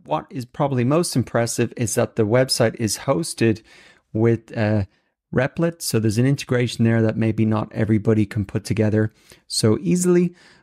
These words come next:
But putting it into our idea evaluator once again, I think that there is a very strong use case for designing and hosting websites. I've seen other A I tools do this, but I think this is probably one of the first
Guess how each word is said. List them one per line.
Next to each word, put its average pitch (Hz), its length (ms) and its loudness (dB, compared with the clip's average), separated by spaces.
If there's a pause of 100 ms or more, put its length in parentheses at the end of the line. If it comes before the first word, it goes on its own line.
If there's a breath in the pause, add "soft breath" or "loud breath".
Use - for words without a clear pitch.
(100)
But - 280 -4
putting 165 240 0
it 156 60 2
into 156 280 2
our 131 220 0
idea 127 480 -2
evaluator 117 580 -2
once 110 240 -2
again, 147 380 2
I 139 80 0
think 160 280 0
that 127 160 -2
there 131 140 2
is 151 160 2
a 117 60 0
very 120 240 0
strong 117 460 -2
use 117 180 -4
case 104 340 -2
for - 160 -4
designing 107 500 0
and 107 100 -10
hosting 107 500 -4
websites. 110 680 -2 (300 soft breath)
I've 98 120 -4
seen 175 200 2
other 190 220 2
A 147 220 0
I 135 100 0
tools 127 340 -2
do 117 140 2
this, 110 240 0 (260 soft breath)
but - 100 0
I 113 40 0
think 135 160 2
this 135 140 0
is 123 80 -2
probably 120 300 0
one 117 100 -2
of 113 60 -4
the 101 60 -8
first - 480 -4